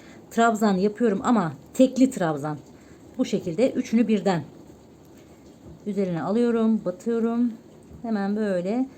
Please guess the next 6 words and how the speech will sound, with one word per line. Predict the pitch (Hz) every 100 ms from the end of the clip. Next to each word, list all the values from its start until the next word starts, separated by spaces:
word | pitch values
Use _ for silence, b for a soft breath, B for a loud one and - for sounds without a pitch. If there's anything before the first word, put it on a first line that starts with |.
| B B B - - - - - - -
trabzanlarımın | 240 208 185 185 185 175 180 233 - - - - 208 - - - - -
hepsini | 269 - 220 233
birden | 190 180 170
çekiyorum. | - 135 - 143 135 - - - - - - - - - - - - - - - - - - - - - - - - - - - - 226
Bu |
şekilde | - 165 - 156 151 214